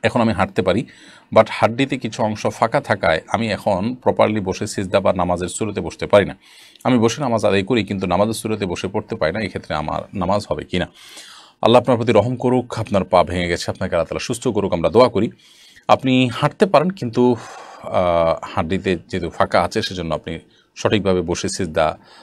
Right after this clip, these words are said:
নামাজের মতো করতে পারেন না। যেহেতু আপনি করতে পারেন না, অতএব আপনি মাজুর, এবং মাজুর হওয়ার কারণে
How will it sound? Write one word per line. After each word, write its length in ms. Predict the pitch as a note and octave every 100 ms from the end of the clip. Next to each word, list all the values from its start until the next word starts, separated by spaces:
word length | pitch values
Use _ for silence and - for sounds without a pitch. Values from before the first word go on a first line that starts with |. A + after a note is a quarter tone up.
| - -
নামাজের 240 | F2 D#2 D2+
মতো 160 | D2+
করতে 260 | D#2 G#2+ -
পারেন 240 | - D#2+
না। 140 | F#2 C#3+
যেহেতু 240 | A2+ A2+
আপনি 140 | A#2 A#2
করতে 240 | E3+ -
পারেন 180 | B2+ A2
না, 60 |
অতএব 160 | G#2 F#2+
আপনি 180 | F2+ F2+
মাজুর, 340 | D2+ D#2+ G#2+ - _ - - - -
এবং 220 | A2 G#2+ A3
মাজুর 360 | - G2+ C3
হওয়ার 220 | D3 D#3 D#3
কারণে 440 | C3+ G#2 F2 F2